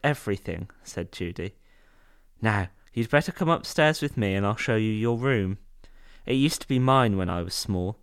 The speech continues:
and it had lots of pictures of bears round the wall, so I expect you'll feel at home." She led the way up a long flight of stairs, chattering all the time. Paddington followed closely behind, keeping carefully to the sides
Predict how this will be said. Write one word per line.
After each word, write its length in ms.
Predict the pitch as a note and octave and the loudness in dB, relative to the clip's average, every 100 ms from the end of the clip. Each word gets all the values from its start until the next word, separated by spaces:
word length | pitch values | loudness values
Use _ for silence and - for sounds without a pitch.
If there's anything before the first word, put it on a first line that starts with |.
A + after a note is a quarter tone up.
| - | -6
and 140 | A2+ | -2
it 100 | A#2+ | -2
had 160 | B2 D3 | -2 0
lots 300 | F3+ - - | 0 -2 -10
of 100 | - | -6
pictures 420 | - - - B2 | -8 -6 -8 -8
of 140 | B2+ | -6
bears 400 | - E3 D3 A#2+ | 0 4 4 2
round 220 | G2 F#2+ F#2+ | -2 -2 0
the 40 | |
wall, 300 | F#2+ G2 G#2+ _ _ _ | 0 0 -2 _ _ _
so 240 | - D#3 | -4 2
I 60 | D#3+ | 2
expect 500 | D#3+ - - G3 - | 2 -2 -2 -2 -2
you'll 100 | A2 | -6
feel 320 | - G#2+ G#2 | -2 0 0
at 120 | - | -2
home." 440 | - D3+ A#2+ F#2+ G#2+ _ _ _ _ _ _ _ _ | 0 0 2 -2 -6 _ _ _ _ _ _ _ _
She 180 | - - | -14 0
led 220 | A#2 A#2 | 2 2
the 100 | - | 0
way 220 | A2+ A#2 A2 | 0 2 2
up 160 | - | 0
a 120 | G2+ A2 | -2 0
long 200 | B2+ C3 | 0 -2
flight 380 | - C3+ C3+ - | -2 -2 -2 -8
of 80 | |
stairs, 560 | - - A2 F2+ F#2+ - _ _ - | -8 0 0 0 -6 -12 _ _ -12
chattering 580 | - F3 - - F#2 F2+ | -2 0 0 -6 -6 -4
all 160 | A#2 | -2
the 100 | B2+ | -4
time. 460 | B2+ - A2+ F2+ G2 - _ _ _ _ _ - - _ - | -4 -2 0 -2 -6 -12 _ _ _ _ _ -20 -20 _ -2
Paddington 480 | A#2+ A#2 A#2 B2 A#2+ | 0 2 0 -2 -4
followed 380 | - A#2 A2+ - | 0 0 0 -2
closely 420 | - A#2+ - B2 | -2 -2 -2 -6
behind, 640 | A#2 - A2 F2 - - _ _ _ _ | -6 0 0 0 -6 -12 _ _ _ _
keeping 340 | - C3+ D3 C#3 | -4 -2 0 -2
carefully 500 | - E3+ E3 - F2+ | 2 4 4 0 -6
to 120 | - | -6
the 80 | G#2 | -10
sides 640 | - C#3 F#2 E2+ - - | -2 0 2 0 -8 -16